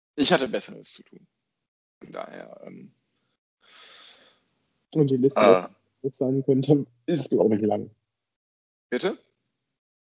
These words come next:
Speaker 2: Die Liste, was bei sowas besser sein könnte, ist, glaub ich, lang.
Speaker 1: Auf jeden Fall.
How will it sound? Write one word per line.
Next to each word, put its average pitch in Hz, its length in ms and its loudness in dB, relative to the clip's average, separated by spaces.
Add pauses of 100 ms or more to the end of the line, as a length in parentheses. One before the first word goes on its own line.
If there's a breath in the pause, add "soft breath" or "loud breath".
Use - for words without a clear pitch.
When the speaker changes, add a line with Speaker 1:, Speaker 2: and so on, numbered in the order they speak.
Speaker 2:
Die 131 80 4
Liste, 147 340 4
was 135 160 6
bei 131 160 6
sowas 147 260 2
besser 151 260 4
sein 135 220 2
könnte, 143 240 -2
ist, - 120 -8
glaub 120 180 -6
ich, 113 100 -8
lang. 101 320 -2 (460)
Speaker 1:
Auf 95 140 -10
jeden 95 180 -10
Fall. 123 320 -12